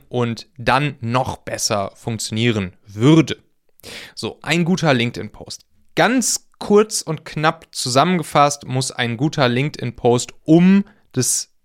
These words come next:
um das Engagement der Nutzer und damit den Algorithmus anzuheizen, muss er im Prinzip fünf Dinge erfüllen. Erstmal muss der LinkedIn-Post in Schritt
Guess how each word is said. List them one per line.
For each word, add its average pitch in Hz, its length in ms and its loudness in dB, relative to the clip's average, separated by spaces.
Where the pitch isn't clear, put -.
um 143 160 -4
das 131 160 -6
Engagement 120 580 -2
der 107 80 2
Nutzer 143 360 -2
und 120 140 -4
damit 127 300 0
den 107 100 -10
Algorithmus 110 560 -4
anzuheizen, 113 640 -2
muss 123 160 -4
er 127 100 2
im 117 140 -6
Prinzip - 580 -6
fünf - 540 -6
Dinge 110 240 2
erfüllen. - 480 -8
Erstmal 190 760 -2
muss 143 480 -2
der 120 120 0
LinkedIn-Post 117 800 -6
in 107 400 -10
Schritt - 360 -10